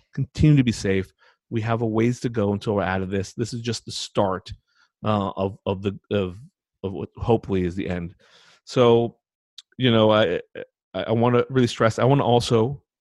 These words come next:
I wanna thank a couple people. I mean, people online have been great, super supportive. I really appreciate that. I wanna support my, uh, my friends Bobby and Wei have been really good about reaching out, like, you know, a lot to,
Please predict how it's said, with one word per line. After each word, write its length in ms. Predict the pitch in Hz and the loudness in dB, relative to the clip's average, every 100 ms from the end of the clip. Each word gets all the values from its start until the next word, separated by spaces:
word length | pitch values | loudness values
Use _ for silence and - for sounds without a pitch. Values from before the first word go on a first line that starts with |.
| - | -8
I 40 | 117 | -4
wanna 200 | 117 110 | -2 -2
thank 340 | - 113 107 | -2 -2 -2
a 40 | 113 | -6
couple 260 | 120 113 | -6 -6
people. 320 | - 120 - | -6 -4 -2
I 40 | 127 | -2
mean, 120 | 113 | -2
people 280 | 151 147 120 | -2 -2 -2
online 420 | 113 113 110 113 | -2 -2 -2 -2
have 80 | 104 | -4
been 120 | 104 | -4
great, 400 | 95 101 104 - | -6 -4 -4 -6
super 220 | - 131 110 | -10 -10 -10
supportive. 480 | 110 95 90 92 | -12 -10 -8 -8
I 40 | 87 | -10
really 200 | 98 98 | -10 -12
appreciate 420 | - 98 90 92 | -12 -12 -12 -10
that. 220 | 92 92 | -8 -10
I 40 | _ - - _ - | _ -20 -20 _ -6
wanna 120 | 117 | -6
support 280 | 110 - 107 | -6 -6 -6
my, 120 | 95 - - 117 | -6 -10 -4 -2
uh, 140 | 110 107 - | -2 -4 -6
my 120 | 110 | -6
friends 240 | - 113 101 | -2 -4 -2
Bobby 400 | 98 98 104 104 | -2 -2 -2 -4
and 140 | 95 | -4
Wei 260 | 101 101 101 | -2 -2 -4
have 100 | 98 | -6
been 160 | 98 | -6
really 180 | 104 104 | -6 -8
good 280 | 101 104 98 | -4 -4 -4
about 180 | 101 110 | -6 -6
reaching 300 | 104 104 98 | -6 -4 -4
out, 240 | 98 98 - | -4 -6 -8
like, 160 | 92 - | -12 -12
you 120 | - 98 | -12 -8
know, 200 | 92 117 | -8 -10
a 60 | 98 | -8
lot 380 | 95 92 92 - _ _ _ _ _ | -6 -4 -4 -8 _ _ _ _ _
to, 180 | - 95 | -2 -2